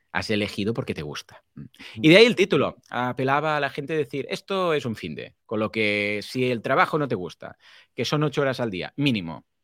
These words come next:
¿vale? Si eres emprendedor, bastantes más. Y considerando que dormimos ocho más,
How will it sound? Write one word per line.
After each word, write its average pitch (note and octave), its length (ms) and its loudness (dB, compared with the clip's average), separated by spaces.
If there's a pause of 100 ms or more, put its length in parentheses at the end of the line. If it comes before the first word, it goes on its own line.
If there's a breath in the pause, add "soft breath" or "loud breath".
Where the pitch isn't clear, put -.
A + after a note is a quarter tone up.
(180)
¿vale? A#2 340 -4 (400 loud breath)
Si C3 140 -4
eres B2+ 180 -4
emprendedor, C3 540 -4
bastantes B2+ 480 -2
más. - 260 -14 (500 loud breath)
Y F3 100 2
considerando E3+ 520 2
que G3 100 0
dormimos E3+ 460 -2
ocho D#3+ 200 -2
más, - 320 -6